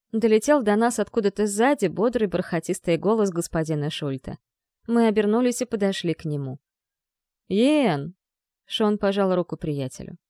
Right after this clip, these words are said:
«Какими судьбами?» «Решил вывести в свет Кассандру», ответил он Шону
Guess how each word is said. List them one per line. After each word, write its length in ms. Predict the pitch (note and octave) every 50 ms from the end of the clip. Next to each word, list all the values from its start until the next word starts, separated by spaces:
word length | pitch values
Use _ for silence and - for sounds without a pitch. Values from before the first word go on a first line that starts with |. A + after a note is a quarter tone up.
| _ _ _ _ _
«Какими 300 | - F#3+ F#3+ - A3 G#3+
судьбами?» 720 | A3+ A3+ - C4 A#3 A3+ A#3 B3 - D#4 A3 D3 C3 D3 - _ _ _ _ _ _ _ _ _ _ _ _ _ _ _ -
«Решил 420 | F#3+ G3 G#3 - D#4 F4+ F#4+ F4+
вывести 380 | D4 E4 E4 F4+ E4+ - E4 D#4
в 40 | -
свет 200 | - B3 C#4 -
Кассандру», 720 | - D#4 D4+ - - A#3+ A#3 A#3 A#3 A3+ A#3+ B3 B3 B3+ - _ _ _ _ _
ответил 500 | - F3+ F#3 - F3+ F3 F3+ - F#3+ E3+
он 160 | E3 D#3+ D#3+
Шону 400 | - - - D3 C#3+ C#3+ D3 D#3